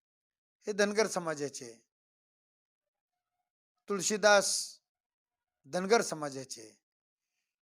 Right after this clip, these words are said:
हे बऱ्याच गोष्टी लपून आहेत आणि मग भव्य दिव्य इतिहास, भव्य दिव्य कामगिरी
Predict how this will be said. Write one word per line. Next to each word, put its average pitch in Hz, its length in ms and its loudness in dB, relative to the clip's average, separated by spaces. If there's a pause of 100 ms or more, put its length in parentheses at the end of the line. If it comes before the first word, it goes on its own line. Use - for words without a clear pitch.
(240)
हे 214 80 -2
बऱ्याच 220 420 6
गोष्टी 220 400 -4 (1000)
लपून 196 400 -2
आहेत 170 200 4 (1300)
आणि 208 100 -8
मग 226 240 -10
भव्य 185 340 0
दिव्य 254 420 0
इतिहास, 190 440 4 (760)
भव्य 190 360 2
दिव्य 254 340 4
कामगिरी 202 580 2